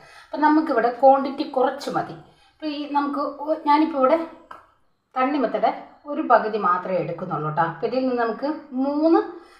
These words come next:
രീതിയിലുള്ള ജ്യൂസ് റെഡിയാക്കി എടുക്കാനുള്ളത് ആ ഒരു ക്വാണ്ടിറ്റി നമുക്കിവിടെ ഉണ്ട് ട്ടോ.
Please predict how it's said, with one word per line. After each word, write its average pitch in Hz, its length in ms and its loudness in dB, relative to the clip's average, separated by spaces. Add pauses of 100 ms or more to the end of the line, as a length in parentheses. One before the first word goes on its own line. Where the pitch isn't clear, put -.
(140)
രീതിയിലുള്ള 233 500 -2 (100)
ജ്യൂസ് 220 320 -6
റെഡിയാക്കി 185 360 -6
എടുക്കാനുള്ളത് 175 600 -4 (380)
ആ 269 140 2
ഒരു 254 140 2
ക്വാണ്ടിറ്റി 202 460 2
നമുക്കിവിടെ 165 460 -4
ഉണ്ട് 143 180 -8
ട്ടോ. - 140 -6